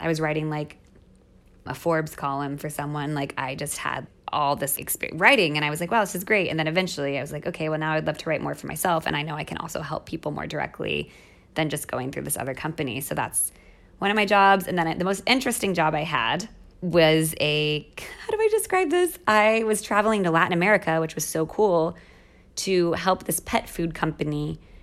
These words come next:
source ingredients, namely seafood,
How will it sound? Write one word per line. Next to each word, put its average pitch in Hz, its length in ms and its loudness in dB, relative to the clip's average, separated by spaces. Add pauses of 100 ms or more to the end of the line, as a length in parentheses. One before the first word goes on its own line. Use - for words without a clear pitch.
source - 880 0 (560)
ingredients, 170 760 -2 (220)
namely 190 600 -2 (100)
seafood, 175 600 -2